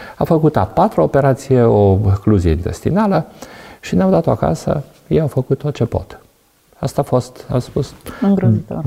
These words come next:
Speaker 1: „Dacă mai trăiește, peste o lună veniți înapoi.” Acum, noi trăim cât vrea Dumnezeu.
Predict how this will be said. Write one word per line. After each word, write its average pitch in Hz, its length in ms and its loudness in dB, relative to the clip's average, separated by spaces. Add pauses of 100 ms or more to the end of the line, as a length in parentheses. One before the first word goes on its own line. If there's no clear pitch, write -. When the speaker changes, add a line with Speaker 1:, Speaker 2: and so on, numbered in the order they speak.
(100)
Speaker 1:
„Dacă 135 640 2 (140)
mai 101 300 2
trăiește, 131 680 0 (440)
peste 113 300 0
o 113 40 4
lună 120 300 2
veniți 110 380 2
înapoi.” - 420 -2 (1120)
Acum, 180 420 0 (1300)
noi 117 260 2
trăim 107 320 2
cât 98 200 0
vrea 90 140 2
Dumnezeu. 69 540 -4